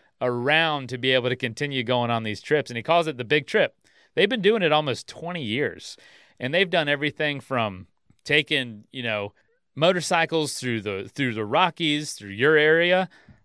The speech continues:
uh, all the way to sailing in the Bahamas and the Caribbean, island to island, to,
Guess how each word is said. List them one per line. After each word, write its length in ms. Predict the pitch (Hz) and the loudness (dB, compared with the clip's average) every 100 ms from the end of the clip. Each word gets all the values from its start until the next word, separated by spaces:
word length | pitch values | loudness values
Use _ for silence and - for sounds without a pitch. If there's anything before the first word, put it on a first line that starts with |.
| - | -4
uh, 260 | 117 107 101 | 0 0 0
all 200 | 127 147 | 2 4
the 80 | 147 | 4
way 160 | 151 | 2
to 180 | 151 113 | 0 -4
sailing 520 | - - 131 151 160 | -8 0 0 0 -2
in 100 | 151 | -4
the 80 | 120 | -4
Bahamas 540 | 98 95 135 156 160 135 | -4 -2 0 0 0 -4
and 100 | 107 | -8
the 60 | |
Caribbean, 540 | - 135 151 156 160 151 | -6 0 0 2 -2 0
island 440 | 120 139 147 135 | 2 2 0 -2
to 160 | 123 120 | -2 2
island, 560 | 139 156 156 156 156 - | 4 4 2 -2 -4 -6
to, 440 | 127 113 104 | -4 -2 -2